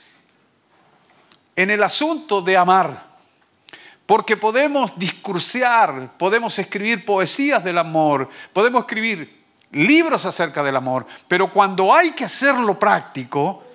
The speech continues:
cuando hay que practicar y perdonar a aquellas personas que nos hicieron tanto daño, aquellos que nos,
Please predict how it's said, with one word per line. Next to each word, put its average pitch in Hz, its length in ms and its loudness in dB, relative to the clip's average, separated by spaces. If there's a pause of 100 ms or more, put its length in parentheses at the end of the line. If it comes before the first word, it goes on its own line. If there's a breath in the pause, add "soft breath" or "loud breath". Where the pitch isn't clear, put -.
(720 loud breath)
cuando 190 440 2
hay 285 400 2
que 190 420 0 (180)
practicar 190 880 0 (280 loud breath)
y 175 100 0
perdonar 208 600 2
a 185 140 2
aquellas 247 400 -2
personas 233 420 -4
que 220 120 -4
nos 196 180 -4
hicieron 196 460 0
tanto 330 480 0
daño, 214 460 -2 (460 loud breath)
aquellos 233 460 0
que 214 140 0
nos, 214 440 -2